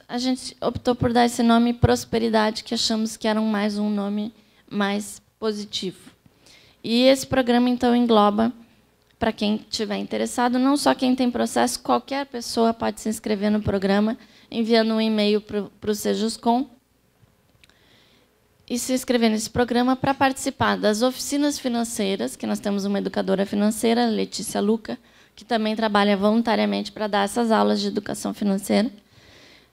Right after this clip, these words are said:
Depois marca um horário pra co-, pra consultoria individual,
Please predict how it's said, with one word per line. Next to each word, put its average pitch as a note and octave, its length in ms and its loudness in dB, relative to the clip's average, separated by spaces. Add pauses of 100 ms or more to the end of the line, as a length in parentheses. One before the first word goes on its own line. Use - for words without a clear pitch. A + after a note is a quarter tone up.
Depois A#3+ 420 4
marca B3 500 4
um A#3+ 160 2
horário A3 340 6
pra G#3+ 200 -2
co-, - 240 -12
pra G#3+ 200 -6
consultoria B3 640 0
individual, B3 840 2